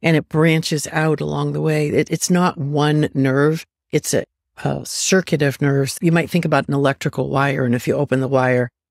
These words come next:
you see all the different circuits inside. The vagus nerve is like that. So as it travels down, it goes out to all sorts of organs in your body and controls them. But it's basic work, if we're thinking about therapy and we're thinking about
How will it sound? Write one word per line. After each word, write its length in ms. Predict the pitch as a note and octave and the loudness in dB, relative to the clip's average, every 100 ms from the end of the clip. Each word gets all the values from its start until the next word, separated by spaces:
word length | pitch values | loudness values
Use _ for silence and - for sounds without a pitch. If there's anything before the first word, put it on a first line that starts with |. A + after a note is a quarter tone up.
| _ | _
you 100 | F3 | -2
see 240 | D3 - C#3+ | 0 0 0
all 300 | D3 C#3 C#3 | 2 2 2
the 100 | C3+ | 0
different 380 | C3 - B2+ - | -2 -4 -6 -2
circuits 400 | C3+ C3 A#2+ - | -2 -2 -4 -4
inside. 480 | C#3 - C#3+ C3 | -4 -2 0 0
The 160 | B2+ C3 - - | 0 -4 -8 -6
vagus 400 | - E3+ D#3 - | 0 2 2 -2
nerve 160 | C#3+ C3+ | -4 -4
is 160 | D3 - | -4 -4
like 240 | C#3 - | -4 -2
that. 260 | C#3+ C#3 - | -2 -2 -2
So 140 | C#3+ | 0
as 220 | D3+ D3 | 0 0
it 100 | - | -4
travels 420 | - D3 C#3+ C#3+ | -4 -4 -2 -4
down, 320 | - F3+ E3 D3 | -2 2 2 0
it 140 | - | -2
goes 260 | D#3+ D#3 D3 | 0 0 0
out 240 | D3 - _ _ _ _ - | 0 -2 _ _ _ _ -4
to 120 | G3 | -2
all 240 | F#3+ E3 E3 | 2 2 2
sorts 320 | D#3 D3+ D#3 | -2 -2 -2
of 80 | D3 | 0
organs 400 | D3 C#3+ C#3+ D3 | -2 0 -2 0
in 120 | C#3+ | 0
your 140 | D3 | 0
body 480 | D3 G3 G#3 D3 D3 | 0 0 0 0 -2
and 160 | D#3 D#3 | 0 0
controls 600 | E3+ D#3+ - F#3 G#3+ - | 2 0 2 2 0 -4
them. 260 | - C3+ - _ _ - | -8 -10 -20 _ _ 0
But 140 | E3+ | 2
it's 220 | D#3 - D#3+ D#3 - | 0 0 -2 -2 0
basic 760 | F#3 A3 A3+ - B2 - - - _ _ _ - | 2 2 2 -2 -4 -8 -20 -20 _ _ _ -6
work, 580 | F3+ E3+ F#3 C#3 - - | 0 4 4 2 -2 -6
if 240 | D#3 - | -4 -2
we're 80 | C#3+ | -2
thinking 420 | - E3+ D#3 D3 | 2 2 2 -2
about 380 | C#3+ D3 D3 - _ - | -2 -2 -2 -4 _ -2
therapy 360 | E3+ E3 D#3+ | 2 2 0
and 80 | D3 | 0
we're 80 | C#3 | -2
thinking 360 | E3 D3 D3+ | -2 -2 -2
about 300 | D3 D3 C#3+ | -2 -2 -4